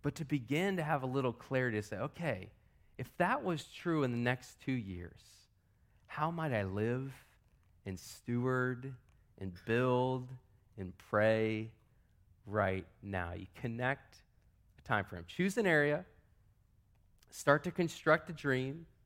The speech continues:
start to discern that picture, imagine that picture, create that picture, connect a time frame, and don't just stop there. It'd be really easy to stop there. "Okay, got it. I got my smart goal. I,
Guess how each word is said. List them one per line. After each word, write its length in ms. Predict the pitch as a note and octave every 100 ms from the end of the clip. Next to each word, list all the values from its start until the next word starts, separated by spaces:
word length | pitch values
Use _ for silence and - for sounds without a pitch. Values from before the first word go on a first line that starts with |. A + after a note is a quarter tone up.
| -
start 140 | E3+
to 60 | D3+
discern 520 | C3+ - - D#3+ E3+
that 200 | E3 -
picture, 400 | E3 D3+ - D3+
imagine 500 | C3 C3 C#3 D3+ D#3 D#3+
that 200 | B2+ -
picture, 500 | C#3 - - D3+ D#3 - -
create 480 | - D#3 D3 D#3 E3
that 200 | C#3 -
picture, 540 | C3 - - B2 B2 - - - - _ - -
connect 520 | - D3 C3+ C#3 D#3+ E3+
a 40 |
time 340 | - C3 A#2
frame, 480 | A2 A2 G#2 G#2 A2+ - - - _ _ _ _ _ -
and 200 | C#3 A#2+
don't 340 | C#3+ E3+ -
just 260 | C3+ C#3 B2
stop 280 | - A#2+ A#2+
there. 80 |
It'd 100 | G#2
be 100 | B2+
really 440 | C3+ C#3 E3 F#3+ F3
easy 400 | D3+ D3+ D3 C3+
to 180 | - C3
stop 540 | - A#2+ F#2 F2+ - G2+
there. 260 | F#2 E2 - - -
"Okay, 260 | D#3+ D#3 G#2+ - - -
got 220 | C3 G#2
it. 80 | F2 - - - - - - - - -
I 100 | D3
got 180 | F3+
my 100 | E3+
smart 340 | E3+ F3 E3+ C3+
goal. 300 | C3 E2+ - - - - - - -
I, 100 | D3